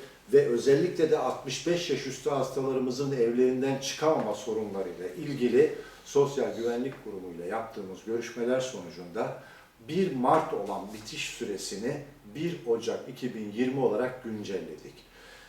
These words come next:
Sosyal Güvenlik Kurumu bu konuyla ilgili çok kısa bir süre içinde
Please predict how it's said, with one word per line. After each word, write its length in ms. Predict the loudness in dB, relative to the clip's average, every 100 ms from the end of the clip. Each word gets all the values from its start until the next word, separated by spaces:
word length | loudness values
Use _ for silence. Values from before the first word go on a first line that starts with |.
| -20
Sosyal 440 | -4 -2 2 2 4
Güvenlik 480 | 4 4 0 -4 -2
Kurumu 340 | 0 0 0
bu 140 | 0 2
konuyla 440 | 0 0 -6 -8
ilgili 680 | -4 -4 -4 4 4 4 -2 -16 0
çok 280 | 2 2 2
kısa 300 | 4 4 4
bir 100 | -2
süre 320 | -8 -8 -8
içinde 460 | -8 -10 -2 -2